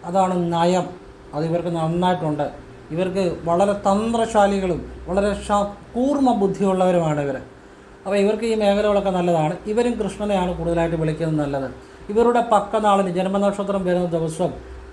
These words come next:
ത്രിമധുരം, വിഷ്ണു സഹസ്രനാമാർച്ചന, ഇതൊക്കെ പ-, കൃഷ്ണന് ചെയ്യുക. ഇത് പക്കനാൾ തോറും ആവർത്തിക്കുന്നത് വളരെ നല്ലതാണ്. അവനവൻ ആവശ്യമുണ്ടെങ്കിൽ ആവർത്തിക്കുക, ഞാൻ വഴിയാണ് പറഞ്ഞു തരുന്നത് കേട്ടോ. അപ്പം പിന്നെ ഇവർ എപ്പോഴും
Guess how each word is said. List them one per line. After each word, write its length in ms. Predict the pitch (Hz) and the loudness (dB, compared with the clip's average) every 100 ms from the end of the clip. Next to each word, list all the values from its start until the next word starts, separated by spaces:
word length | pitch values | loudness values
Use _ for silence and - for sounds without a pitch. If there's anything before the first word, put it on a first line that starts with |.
| - | -2
ത്രിമധുരം, 560 | 196 196 208 202 214 220 - 170 | 0 2 2 4 2 0 -8 -8
വിഷ്ണു 300 | 165 196 196 | -8 -4 -2
സഹസ്രനാമാർച്ചന, 1120 | 202 190 190 196 196 190 190 185 - 190 208 202 - - - | -2 -2 -2 0 0 2 2 0 0 0 0 -4 -14 -20 -8
ഇതൊക്കെ 240 | 214 196 202 | -4 -2 -2
പ-, 240 | 190 175 - - | -2 -2 -6 -8
കൃഷ്ണന് 360 | 175 202 202 180 | -6 -2 -2 0
ചെയ്യുക. 360 | 170 170 196 180 | 0 2 0 -2
ഇത് 100 | 170 | -4
പക്കനാൾ 500 | 170 165 180 180 175 | -4 -4 -2 -2 0
തോറും 320 | 165 202 240 160 | 0 -2 -4 -4
ആവർത്തിക്കുന്നത് 640 | 160 170 170 180 175 170 | -2 0 -2 -4 -2 0
വളരെ 220 | 160 165 | 0 0
നല്ലതാണ്. 520 | 160 151 165 147 170 - - - - | 0 2 2 0 -2 -6 -12 -20 -14
അവനവൻ 260 | 214 226 233 | -8 -4 0
ആവശ്യമുണ്ടെങ്കിൽ 520 | 226 226 233 226 226 | 0 0 -2 2 4
ആവർത്തിക്കുക, 460 | 202 202 202 190 160 | 4 2 -2 -2 -2
ഞാൻ 280 | 143 175 180 | -2 -2 0
വഴിയാണ് 340 | 180 190 180 | 0 2 2
പറഞ്ഞു 200 | 165 156 | 0 0
തരുന്നത് 360 | 151 135 - 202 | -2 -4 -8 -8
കേട്ടോ. 240 | 226 160 - - - - - - - - 196 | -6 -8 -10 -20 -20 -20 -20 -20 -20 -8 -2
അപ്പം 480 | 185 196 185 - - - - - - | 2 2 0 -10 -18 -20 -20 -12 -4
പിന്നെ 160 | 196 | 0
ഇവർ 300 | 196 220 156 - | 2 2 0 -2
എപ്പോഴും 460 | 180 175 220 214 160 | -6 -6 -2 -2 -4